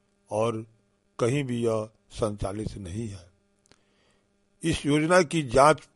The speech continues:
को लेकर लाखों लाख करोड़ों रुपए सरकार की पानी की तरह बहाया गया और आज भी बहाया जा रहा है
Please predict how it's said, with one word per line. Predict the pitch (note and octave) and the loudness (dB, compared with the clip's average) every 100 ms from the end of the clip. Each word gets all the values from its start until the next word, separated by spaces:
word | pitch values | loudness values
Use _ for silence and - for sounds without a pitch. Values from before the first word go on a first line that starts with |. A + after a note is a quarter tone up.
| _ _ - | _ _ -4
को | D3+ | 2
लेकर | C#3 C#3 C#3 C3 B2+ - | 4 4 4 2 0 -8
लाखों | A#2 A#2+ A#2+ - C#3 A2+ | 0 4 4 2 0 4
लाख | B2 C3 - - | 4 2 -2 -2
करोड़ों | A#2 A#2 C#3 D3+ | 0 4 4 4
रुपए | A2+ A#2+ | 2 -2
सरकार | G#2+ A#2+ - A2+ A2+ | -2 -2 0 0 -2
की | - | -6
पानी | G#2+ - A2 C3+ | -10 -4 -4 -4
की | C3+ | -6
तरह | A#2+ G#2+ | -4 -4
बहाया | G#2 G#2 G#2 B2 | -4 -6 0 0
गया | A#2 A2 A#2 - _ _ _ _ _ _ _ _ _ - | 0 -4 -6 -14 _ _ _ _ _ _ _ _ _ 4
और | C3+ C3+ | 6 8
आज | B2 D#3 | 8 6
भी | D3 D3 | 6 0
बहाया | C3+ A2+ B2 D3 | 2 4 8 8
जा | D3 C3+ | 10 8
रहा | B2+ B2+ A#2+ | 6 4 2
है | C#3 | 0